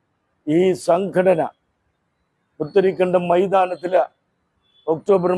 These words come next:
മാസം പതിനാറാം തീയതി ഈ വലിയ മഹത്തായ ആശയം ഉയർത്തിക്കൊണ്ട് വലിയൊരു പൗരാവലിയെ ഉൾപ്പെടുത്തിക്കൊണ്ടുള്ള ഒരു സമ്മേളനം നടത്തുന്നുവെന്നറിയുന്നതിൽ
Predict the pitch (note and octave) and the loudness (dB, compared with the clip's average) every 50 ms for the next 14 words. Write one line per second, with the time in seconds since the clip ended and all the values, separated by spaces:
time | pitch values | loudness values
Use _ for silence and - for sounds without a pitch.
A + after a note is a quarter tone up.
0 | F#3 F#3 F3+ F3 E3 - F3+ D#3+ C3+ F3+ F3 E3 F#3+ F#3+ G3 F#3+ F#3 F3+ F3 F3+ | 2 2 2 2 0 -2 -8 -4 -2 -2 2 2 2 2 2 2 2 2 2 0
1 | F3 F3 D3 C#3 F3 F3 E3 F3 F3 E3 - _ _ _ _ _ _ _ _ _ | 0 -2 0 2 2 2 4 2 0 0 -2 _ _ _ _ _ _ _ _ _
2 | _ _ _ D3+ F3 F3+ E3+ F3 F3 F3+ G#3 G#3 G#3 G3 E3+ C#3 - - _ - | _ _ _ -2 0 2 2 2 0 2 2 2 2 2 2 0 -4 -10 _ -4
3 | C#3 D#3+ F#3 G3+ F3 C#3 - G3 F#3 F3+ F#3 F3+ E3+ E3 E3+ F3+ F3 - - G3 | -2 2 2 2 0 0 0 0 2 2 2 0 0 0 0 0 -2 -2 0 0
4 | F#3 F3+ F3+ E3+ E3+ F3 F3 D#3+ - - E3 C3 E3+ E3+ D#3+ E3+ D#3 C3 - _ | 0 0 0 -2 -2 -2 -2 -2 -4 -8 -6 -4 -4 -2 2 2 2 2 0 _
5 | _ _ _ _ _ _ _ _ _ C#3 D3+ E3 F#3 G3+ G3 F#3 F#3 F3 F3+ E3+ | _ _ _ _ _ _ _ _ _ -4 -2 0 2 4 4 4 6 6 4 2
6 | D#3 - - _ - D#3+ E3+ F#3 G3 G3+ F#3+ F#3 F#3 F3+ F#3 F3 F3 F3+ F3 E3+ | 2 -2 -4 _ 2 2 2 4 2 2 2 0 0 0 0 2 2 2 2 2
7 | D#3 D3 - E3 F#3 G3 E3 - G3+ F3 E3+ D#3 E3+ E3+ D#3 F3 E3+ D#3+ E3 E3 | 2 0 -2 -4 -4 -4 -2 -2 -2 -2 -2 -2 -2 -2 -2 -2 -6 -6 -2 0
8 | D#3 C#3+ - - _ _ _ _ _ _ - D#3+ E3+ - - F3 F3+ F#3+ G3 G3 | 0 0 -2 -6 _ _ _ _ _ _ -8 -8 -4 -2 -2 -2 0 0 2 2
9 | G3 F#3 F#3 F3 F#3 F3+ F3+ F3+ F3+ E3+ E3 G3 F#3+ - G3 F#3 F3+ F3+ F3+ F3 | 2 2 2 0 -2 -2 -2 0 0 0 2 0 0 2 0 0 0 -2 -4 -2
10 | E3+ E3+ E3+ E3 F3+ F3 E3+ F3+ F3 E3+ F3 | 0 0 0 2 0 0 0 -2 -6 -8 -8